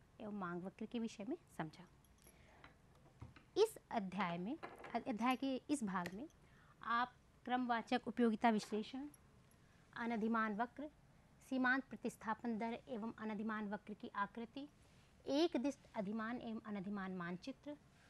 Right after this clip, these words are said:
अनधिमान वक्रों के लक्षण और विशेषताओं के विषय में समझेंगे। पिछली कक्षा में आपने, आ, उपयोगिता के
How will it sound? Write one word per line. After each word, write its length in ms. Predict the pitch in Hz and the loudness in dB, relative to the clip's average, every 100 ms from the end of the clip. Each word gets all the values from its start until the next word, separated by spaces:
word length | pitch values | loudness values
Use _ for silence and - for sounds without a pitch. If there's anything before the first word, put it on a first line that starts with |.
| - - | -8 0
अनधिमान 560 | 269 285 277 277 294 | 4 6 6 6 4
वक्रों 320 | 226 196 233 | 2 0 -4
के 140 | 220 254 | -2 -2
लक्षण 500 | 202 180 - 233 247 - - 220 | -2 -4 -6 -6 -6 -8 -8 -2
और 140 | 233 - | -2 0
विशेषताओं 640 | 214 - 240 - - 220 | 0 4 2 2 2 2
के 140 | 240 202 | 2 -2
विषय 280 | 185 - 190 | -4 -8 -6
में 100 | 277 - - | -6 -6 -18
समझेंगे। 520 | - 170 156 - - - - - - - - - - - - - - - - - - - - - - - - - - - - - - - - - - - - - - - - - - - - - | -4 -4 -4 -14 -20 -20 -20 -20 -20 -20 -20 -20 -20 -20 -20 -20 -20 -20 -20 -20 -20 -20 -20 -20 -20 -20 -20 -20 -20 -20 -20 -20 -20 -20 -20 -20 -20 -20 -20 -20 -20 -20 -20 -20 -20 -20 -20 2
पिछली 520 | 370 - 415 440 392 - - - - | 2 6 6 6 4 -4 -20 -20 -2
कक्षा 360 | 285 - 302 302 | -2 2 4 6
में 220 | 240 233 | 4 0
आपने, 480 | - 214 - 254 285 285 - - - - - | 0 -2 0 0 0 -2 -16 -20 -20 -20 -4
आ, 240 | 233 233 226 | 2 4 4
उपयोगिता 500 | 269 302 302 302 330 | 4 4 6 4 2
के 260 | 330 427 | 4 2